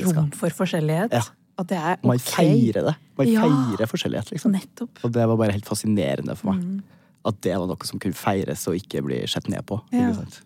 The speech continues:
Speaker 2: Du sier jo noe om vendepunkt, eh, som er utrolig viktig. Eh,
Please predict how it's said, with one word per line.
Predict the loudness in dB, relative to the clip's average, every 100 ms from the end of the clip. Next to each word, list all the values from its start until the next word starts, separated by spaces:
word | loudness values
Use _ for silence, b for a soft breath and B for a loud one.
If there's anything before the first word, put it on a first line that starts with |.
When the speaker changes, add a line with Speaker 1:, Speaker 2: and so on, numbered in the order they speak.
| _ _ -8 -4
Speaker 2:
Du | -4
sier | 0 2
jo | 2
noe | 2
om | 2
vendepunkt, | 2 2 0 -2 0
eh, | -2 -2 -2 -2 0 0 0 0 -2
som | -4 -2
er | 0 -2
utrolig | -2 0 0
viktig. | 2 4 4 4 -2
Eh, | -6 -2 -2 -2 -2 -4